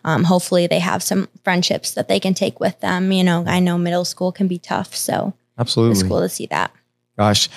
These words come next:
Speaker 2: the only person I know that really loved middle school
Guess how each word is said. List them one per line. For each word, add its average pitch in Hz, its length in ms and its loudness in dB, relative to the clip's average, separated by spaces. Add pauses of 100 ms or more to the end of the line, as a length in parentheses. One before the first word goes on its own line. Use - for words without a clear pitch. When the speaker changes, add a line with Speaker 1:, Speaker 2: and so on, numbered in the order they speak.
(180)
Speaker 2:
the 101 180 0
only 151 260 6
person 160 360 6
I 131 160 6
know 107 460 6
that 92 160 2
really 127 560 6
loved 110 420 6
middle 101 280 4
school 92 460 -2